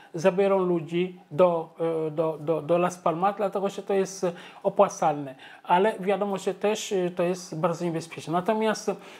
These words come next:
od strony Unii, e, wydaje mi się, że w ogóle, mm, te kraje bogatsze muszą zmienić swoje relacje z Afryką. To, co funkcjonowało do tej pory, co nie pozwala na rozwój. E,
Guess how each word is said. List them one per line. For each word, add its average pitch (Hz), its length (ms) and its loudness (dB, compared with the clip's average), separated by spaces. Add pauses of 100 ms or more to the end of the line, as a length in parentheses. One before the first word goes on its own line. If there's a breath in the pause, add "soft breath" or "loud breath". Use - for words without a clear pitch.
(160 loud breath)
od 233 120 4
strony 262 380 0
Unii, 185 480 0 (380 loud breath)
e, 165 720 0
wydaje 190 320 4
mi 220 100 -6
się, 220 280 -4
że 214 260 2 (400 loud breath)
w 175 100 2
ogóle, 214 460 4
mm, 208 320 -6
te 208 120 -6
kraje 202 240 4
bogatsze 190 400 0
muszą 226 300 -4
zmienić 180 440 -4
swoje 190 280 0
relacje 220 360 0
z 160 80 0
Afryką. 147 460 -6 (360 loud breath)
To, 254 120 6
co 247 160 -4
funkcjonowało 214 640 2
do 175 120 -4
tej 208 160 -2
pory, 156 380 0 (920)
co - 200 4
nie 185 160 0
pozwala 202 500 2
na 170 160 0
rozwój. 147 480 -6 (360 loud breath)
E, 170 60 -4